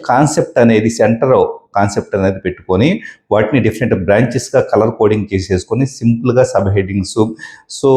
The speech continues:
చాప్టర్ని ఎక్స్‌పాండ్ చేసుకుంటే వెళ్ళిపోతే కనుక ఖచ్చితంగా ఈ ఒక్క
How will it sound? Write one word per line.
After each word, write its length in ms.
చాప్టర్ని 500
ఎక్స్‌పాండ్ 400
చేసుకుంటే 400
వెళ్ళిపోతే 480
కనుక 200
ఖచ్చితంగా 540
ఈ 160
ఒక్క 200